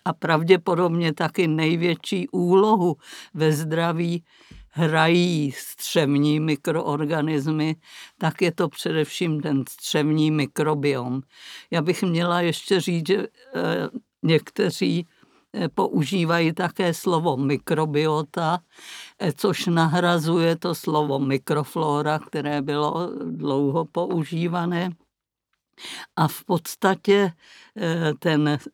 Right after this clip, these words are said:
zájem se projevil i tím, že ty první publikace v Nature a v Science byly věnované, eh, těm střevním mikroorganismům. A to jsou nejenom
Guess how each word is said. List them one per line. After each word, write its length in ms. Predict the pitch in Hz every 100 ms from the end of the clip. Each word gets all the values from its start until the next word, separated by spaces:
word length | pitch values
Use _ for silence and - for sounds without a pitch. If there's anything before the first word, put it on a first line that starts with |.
| -
zájem 720 | 151 131 160 156 170 170 175 165
se 180 | -
projevil 680 | 170 170 165 165 170 180 180
i 120 | 180
tím, 360 | 160 170 160 165 - - - -
že 160 | 151
ty 160 | - 170 -
první 720 | 180 170 175 185 185 185 185 _
publikace 880 | 170 151 175 156 - 156 - - 160
v 100 | 143
Nature 680 | 143 151 139 - 165 165 147
a 60 |
v 80 | 135
Science 600 | - 151 147 147 151 151
byly 420 | 135 151 160 160 160 _ - -
věnované, 1040 | 135 151 147 151 143 143 143 143 143 147 -
eh, 220 | 156 151 139 _
těm 360 | - 147 139 135
střevním 840 | - - - 156 151 147 135 123
mikroorganismům. 1300 | 135 - 135 131 127 135 131 127 131 117 123 143 - - - - - -
A 80 |
to 140 | 180 196
jsou 360 | - 196 185
nejenom 800 | 170 165 185 214 220 175 139 127